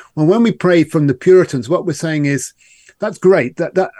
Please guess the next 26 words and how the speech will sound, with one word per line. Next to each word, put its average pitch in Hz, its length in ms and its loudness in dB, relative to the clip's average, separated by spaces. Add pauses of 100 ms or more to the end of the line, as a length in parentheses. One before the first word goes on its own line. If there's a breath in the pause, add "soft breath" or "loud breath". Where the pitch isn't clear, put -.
(120)
that 180 200 -8
kind 190 200 2
of 147 80 -4
imitation, 156 680 -2
that 127 180 -6
copying, 127 540 -6
that's 185 220 -10
all 226 80 -8
part 175 380 -6
actually 139 360 -4
of 110 120 -6
the 127 100 -4
way 123 180 -2
Christian 135 340 -8
discipleship 123 640 -8
works. 117 500 -10 (840 loud breath)
But 160 160 0
of - 60 -2
course, 202 200 -2
with 175 220 2
that, 196 200 -4
we're, 185 200 2
we're 185 140 6
then 202 260 4
limited 185 500 0
to 139 340 -4